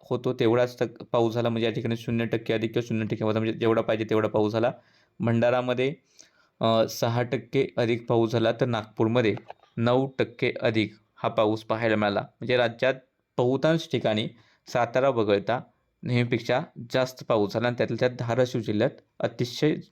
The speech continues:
जास्त प्रमाणात पाऊस झाला. हे जर, अ, आपण पाहिलं की अजून जवळून पाहिलं तर सांगलीतील काही भाग आहेत, साताऱ्याचे काही भाग, पुणे, नाशिकचे काही भाग,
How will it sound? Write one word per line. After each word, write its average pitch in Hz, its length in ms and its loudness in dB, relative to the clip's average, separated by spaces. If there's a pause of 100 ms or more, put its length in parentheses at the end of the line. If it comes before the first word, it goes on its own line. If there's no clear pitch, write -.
(340)
जास्त 117 320 -2
प्रमाणात 104 320 2
पाऊस 101 340 0
झाला. 95 200 -2 (2000)
हे 170 160 4
जर, 170 280 2 (200)
अ, 139 240 2 (180)
आपण 139 280 0
पाहिलं 127 400 0
की 131 540 -4 (1300)
अजून 131 320 0 (360)
जवळून 135 300 4
पाहिलं 117 320 0
तर 131 120 6 (420)
सांगलीतील 131 420 -2
काही 127 220 -2
भाग 110 200 0
आहेत, 113 120 0
साताऱ्याचे 123 540 -2
काही 110 160 -2
भाग, 110 140 -2
पुणे, 120 360 -2
नाशिकचे 120 480 -4
काही 110 180 0
भाग, 110 200 0